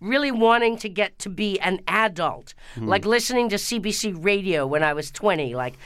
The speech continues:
Speaker 1: you know, <laughs> Sunday morning, 'cause I wanted to be an adult. Like,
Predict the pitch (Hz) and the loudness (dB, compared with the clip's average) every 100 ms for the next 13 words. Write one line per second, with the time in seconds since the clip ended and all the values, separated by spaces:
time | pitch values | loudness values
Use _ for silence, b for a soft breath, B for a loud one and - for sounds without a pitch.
0 | B - 175 185 165 160 - 208 202 185 | B 0 4 4 4 0 0 2 2 -2
1 | 196 190 160 113 104 175 175 180 202 196 | 0 0 0 -4 -4 0 2 4 4 2
2 | - 190 - - 190 175 B B 170 202 | -2 -6 -4 -4 -4 -4 B B 0 2
3 | 175 208 214 147 - - 175 170 | 2 2 0 -2 -6 -6 -2 -2